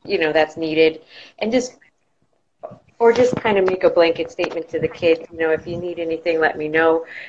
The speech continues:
And they don't have to share with me, you know, that's,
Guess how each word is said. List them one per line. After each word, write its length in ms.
And 260
they 180
don't 260
have 500
to 320
share 380
with 320
me, 340
you 80
know, 160
that's, 300